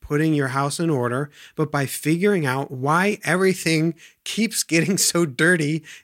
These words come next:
in the first place. You, you can clean up the mud on the floor every single day. You can choose to do that. And, and, and, and let's say in your, you, in your house, there's mud that, you know, mysteriously <laughs> shows up every day.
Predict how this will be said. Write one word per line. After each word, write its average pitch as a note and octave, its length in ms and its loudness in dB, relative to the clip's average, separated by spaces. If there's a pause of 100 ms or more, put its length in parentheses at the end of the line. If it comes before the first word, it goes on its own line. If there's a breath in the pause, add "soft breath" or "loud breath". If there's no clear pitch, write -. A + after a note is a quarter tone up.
in F3 180 4
the G#3+ 80 2
first - 500 0
place. - 540 -8 (440 soft breath)
You, F#3 240 2
you G#3 160 2
can A3+ 220 0
clean A3 360 2
up G3+ 240 2
the D3+ 160 0
mud C3+ 460 0
on B2+ 140 -2
the B2+ 80 -2
floor C3+ 480 0
every F3+ 300 2
single C#3+ 440 -2
day. B2 460 0 (340 loud breath)
You D3+ 320 -6
can D#3 160 -2
choose F#3+ 280 0
to C3 80 -4
do D#3+ 180 2
that. A#2+ 320 -2
And, C3 220 -6
and, B2 280 -6 (360 soft breath)
and, C3 260 -4
and C3 420 -6
let's E3 280 -2
say D#3+ 380 0
in C#3+ 100 -2
your, C3+ 180 -6
you, C3+ 580 -10
in C#3 220 -6
your B2 180 -4
house, E3 520 -2 (320 soft breath)
there's C#3 260 -2
mud D3 360 0
that, B2+ 160 -6
you B2+ 80 -6
know, B2 220 -10
mysteriously E3+ 680 0
<laughs> - 20 4
shows E3+ 340 2
up D#3+ 180 -2
every D3+ 260 0
day. C#3+ 220 0